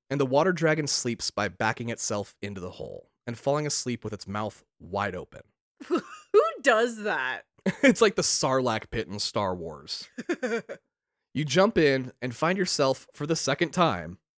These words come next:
Speaker 1: in another creature's stomach. It's another dungeon, and you puzzle solve your way through. And it's kinda similar to Monstro and Kingdom Hearts with the same color schemes, even.
Speaker 2: Hmm.
Speaker 1: You find the dragon's essence and take it.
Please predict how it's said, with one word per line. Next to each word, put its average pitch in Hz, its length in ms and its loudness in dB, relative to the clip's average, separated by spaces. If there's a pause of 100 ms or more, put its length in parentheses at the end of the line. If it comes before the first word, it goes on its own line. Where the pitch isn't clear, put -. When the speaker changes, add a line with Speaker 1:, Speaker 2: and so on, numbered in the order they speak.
(200)
Speaker 1:
in 143 100 0
another 131 380 0
creature's 104 440 -6
stomach. - 600 -8 (1160)
It's - 140 -2
another 185 240 4
dungeon, 123 540 0
and 123 120 -4
you 127 120 0
puzzle 98 260 -4
solve 85 260 -6
your 87 100 -8
way 85 120 -6
through. 87 320 -8 (960)
And 123 80 -4
it's 139 120 -6
kinda 214 180 2
similar 135 440 0
to 110 60 -2
Monstro 95 800 -2
and 98 120 -6
Kingdom 101 260 -6
Hearts 95 300 -4
with 87 80 -14
the - 60 -12
same 98 220 -6
color 87 300 -8
schemes, 76 400 -12
even. 71 300 -18 (160)
Speaker 2:
Hmm. 370 200 -6 (640)
Speaker 1:
You 120 60 -8
find 202 220 2
the 226 60 4
dragon's 156 400 2
essence - 640 -6 (240)
and 156 120 -4
take 196 220 0
it. - 300 -16